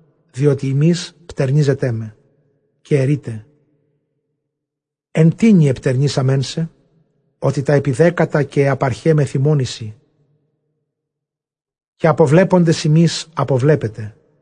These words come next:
και εμέ ημείς πτερνίζετε. Το έτος συνετελέστη. Και εισυνέγκατε πάντα τα εκφόρια εις τους θησαυρούς,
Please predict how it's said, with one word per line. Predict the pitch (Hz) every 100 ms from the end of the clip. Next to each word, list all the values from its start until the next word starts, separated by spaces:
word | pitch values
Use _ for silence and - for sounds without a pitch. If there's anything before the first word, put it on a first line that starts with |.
| _
και | -
εμέ | 139 139
ημείς | 156 143 147 -
πτερνίζετε. | - 120 135 117 107 117 110 _ _ _ _ _ _ _ _
Το | 151
έτος | 156 156 151 -
συνετελέστη. | 147 135 131 127 120 - 107 - _ _ _ _ _ _ _
Και | -
εισυνέγκατε | 143 - 151 175 180 165 160
πάντα | 165 170 170 165
τα | 151
εκφόρια | 143 - 156 151 147 147 143 _ _ _ _
εις | - 131
τους | 131
θησαυρούς, | - 127 131 123 139 131 -